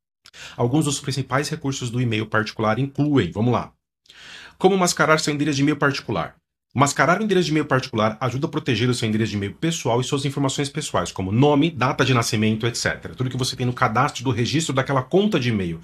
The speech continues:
com seu provedor de e-mail. Esse endereço de e-mail particular é genérico, esse que ele gera, que vai mascarar, não identificável e protege a privacidade do remetente. Então,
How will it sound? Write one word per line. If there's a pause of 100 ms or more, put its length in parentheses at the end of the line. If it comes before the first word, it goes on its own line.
(160)
com
seu
provedor
de
e-mail. (400)
Esse
endereço
de
e-mail
particular
é
genérico, (220)
esse
que
ele
gera,
que
vai
mascarar, (240)
não
identificável
e
protege
a
privacidade
do
remetente.
Então,